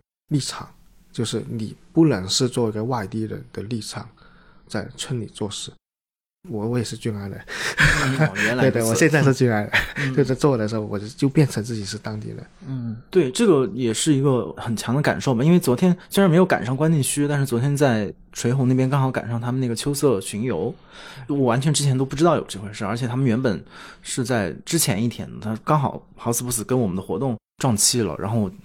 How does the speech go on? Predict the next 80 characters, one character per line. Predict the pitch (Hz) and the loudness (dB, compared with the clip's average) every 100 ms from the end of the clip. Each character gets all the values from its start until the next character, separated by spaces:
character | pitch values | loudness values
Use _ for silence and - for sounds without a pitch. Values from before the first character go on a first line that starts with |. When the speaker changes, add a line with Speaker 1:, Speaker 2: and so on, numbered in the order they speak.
| - | -16
Speaker 2:
甚 | - 131 | -6 -4
至 | 104 - | -4 -8
直 | - | -4
接 | 131 | -2
开 | 139 127 | 0 0
玩 | |
笑 | 127 | 0
说 | 113 120 | -2 -2
，“要 | 120 | -2
不 | 90 - | -4 -12
就 | - | -10
不 | - 110 | -6 -2
要 | 127 - | 0 2
做 | 139 | 2
活 | - 120 | 2 2
动 | 117 131 | 4 6
了。” | 104 - - - | 4 0 -8 -2
好 | 135 | 4
不 | 151 | 6
容 | |
易 | 170 | 6
三 | 175 180 | 6 4
年， | 180 123 139 - - - | 6 4 2 -4 -14 -14
呃， | - 104 107 | -2 0 2
疫 | 160 | 2
情 | - 120 | 2 0
他 | 151 | 2
们 | 147 | 2
都 | |
没 | 139 120 | 4 4
有 | 127 - | 2 0
做 | - 170 104 | 4 4 4
这 | 113 | 0
个 | 98 | -2
大 | 120 | 0
型 | 107 101 104 | 0 0 0
的 | |
这 | 107 | 2
样 | 120 | 2
的 | 104 | 2
一 | 107 | 0
个， | 107 95 85 | 0 -2 -4
怎 | - | -4
么 | 98 | -4
讲， | 104 - _ - | -4 -8 _ 0
全 | - 143 | 4 4
程 | 180 107 | 4 0
参 | 127 135 117 | -2 -2 -2
与 | 117 98 | -2 -4
的， | - - - | -6 -12 -12
就 | - | -8
整 | 123 107 | -2 2
个 | 127 135 135 - - | 4 2 -2 -14 -10
要 | - 127 120 | -2 0 0
封 | 156 151 | 0 4
路， | 170 147 104 | 6 6 4
然 | 101 | -2
后 | 117 139 135 | 0 2 2
老 | 120 113 87 | 2 0 2
少 | 160 | 4
都 | 139 | 4
要 | 139 | 4
出 | 123 - | 2 0
来 | 127 113 | 0 0
走 | - - | -2 -4
的 | - | -2
这 | 139 | 0
样 | 127 | 0
一 | 120 | 0
个 | |
大 | 127 139 | 0 0
的 | 107 | 0
事 | - 135 | -2 -2
件， | 104 135 | -2 -2
Speaker 1:
嗯。 | 185 - - - | -4 -10 -16 -14
Speaker 2:
然 | - | -4
后 | |
所 | 127 | 4
以 | 147 | 4
就 | 139 139 | 6 4